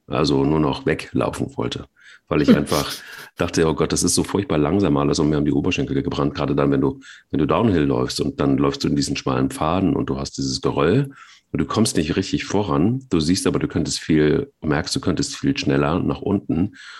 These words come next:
Speaker 1: um dem Ganzen zu entkommen und endlich dieses Brennen aus den Oberschenkeln wegzukriegen. Aber es geht nicht, weil du vor dich gucken musst.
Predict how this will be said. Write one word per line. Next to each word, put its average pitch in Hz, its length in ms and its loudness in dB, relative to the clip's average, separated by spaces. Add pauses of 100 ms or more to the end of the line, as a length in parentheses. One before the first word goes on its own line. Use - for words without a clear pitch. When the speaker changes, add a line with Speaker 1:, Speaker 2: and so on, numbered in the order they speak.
(120)
Speaker 1:
um 71 380 2
dem 76 160 2
Ganzen - 360 0
zu - 200 -2
entkommen 98 420 0
und 71 140 0
endlich - 440 -4 (360)
dieses 76 260 -2
Brennen 85 240 2
aus - 160 0
den - 100 -6
Oberschenkeln 69 480 0
wegzukriegen. 67 680 -2
Aber 71 100 0
es 69 120 -2
geht 87 200 0
nicht, 69 160 -2
weil 64 80 -2
du - 80 -4
vor 107 160 0
dich 95 140 -4
gucken - 240 -6
musst. - 320 -4